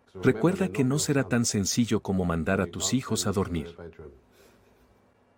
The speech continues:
Te hemos advertido que te estás rezagando en algunos aspectos,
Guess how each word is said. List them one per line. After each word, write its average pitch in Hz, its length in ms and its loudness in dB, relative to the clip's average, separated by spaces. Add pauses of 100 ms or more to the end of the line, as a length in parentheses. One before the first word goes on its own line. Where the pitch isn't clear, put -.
(120)
Te 117 160 4
hemos 170 240 2
advertido 117 560 2
que - 120 -2
te - 120 0
estás 107 340 0
rezagando 101 520 2
en 101 100 2
algunos 110 440 0
aspectos, - 640 -4